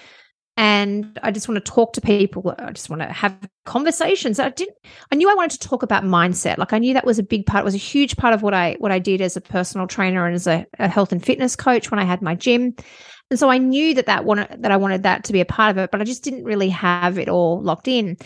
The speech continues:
until it would have been two thousand, we're now into two thousand and eighteen, um, beginning of two thousand and eighteen, probably around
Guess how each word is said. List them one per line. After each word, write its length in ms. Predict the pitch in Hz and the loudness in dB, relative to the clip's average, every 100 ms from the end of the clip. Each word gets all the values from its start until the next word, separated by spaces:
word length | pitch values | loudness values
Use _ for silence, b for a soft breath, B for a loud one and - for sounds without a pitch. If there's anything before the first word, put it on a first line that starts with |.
| B B B B _ - | B B B B _ -2
until 640 | 247 - 320 311 302 294 - | 0 0 4 4 4 0 0
it 160 | 254 | -2
would 240 | 233 233 254 | 0 0 0
have 180 | 214 | 0
been 260 | 214 202 208 | 0 0 -2
two 260 | - 269 277 | -4 -4 -4
thousand, 380 | 262 233 214 | 0 -2 -2
we're 120 | 208 196 | -4 -6
now 200 | - 220 | -2 2
into 200 | 254 254 | 2 2
two 240 | 240 - 226 | -2 0 0
thousand 340 | 214 190 190 | 2 0 0
and 140 | 180 - | -4 -4
eighteen, 800 | 180 180 - 185 185 226 330 311 _ _ _ _ _ _ _ _ | -4 -4 -2 0 0 -2 -6 -12 _ _ _ _ _ _ _ _
um, 260 | 196 196 190 | 2 2 2
beginning 280 | 196 220 226 | 0 2 2
of 60 | |
two 120 | 208 214 | 2 2
thousand 300 | 196 190 190 | 2 2 0
and 120 | 185 | 0
eighteen, 520 | 185 190 220 190 190 | 0 -2 0 0 0
probably 360 | - 214 220 196 | -2 0 2 4
around 400 | 190 175 180 | 4 2 2